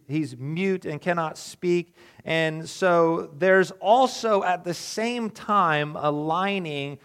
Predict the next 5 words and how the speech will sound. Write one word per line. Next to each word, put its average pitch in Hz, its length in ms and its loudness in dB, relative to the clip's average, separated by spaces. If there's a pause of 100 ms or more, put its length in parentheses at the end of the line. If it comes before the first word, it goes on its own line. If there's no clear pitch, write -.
(180)
there's 165 240 4
spiritual 233 720 2
deafness 151 800 0
and 147 180 -6
spiritual 190 840 0